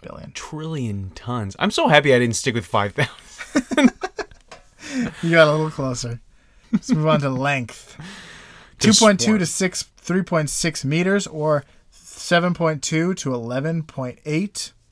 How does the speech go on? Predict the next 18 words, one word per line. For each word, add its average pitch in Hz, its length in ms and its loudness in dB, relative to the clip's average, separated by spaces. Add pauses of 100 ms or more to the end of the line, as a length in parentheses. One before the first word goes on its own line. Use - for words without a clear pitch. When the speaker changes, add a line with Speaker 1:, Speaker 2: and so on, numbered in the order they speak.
(120)
Speaker 1:
feet. - 460 -2 (360)
Let's 151 240 -6
round 151 300 2
that 143 160 2
to 139 400 -2 (500)
nine 139 260 -2
point 131 260 -6
five 123 760 -6 (220)
feet, 240 380 -4 (100)
nine 127 160 -4
and 117 100 -8
a 113 40 -12
half 120 180 -12
feet. 214 220 -8 (120)
Speaker 2:
Okay. 117 160 -4 (960)
Speaker 1:
How 202 100 2
many 247 160 2
walruses 202 640 0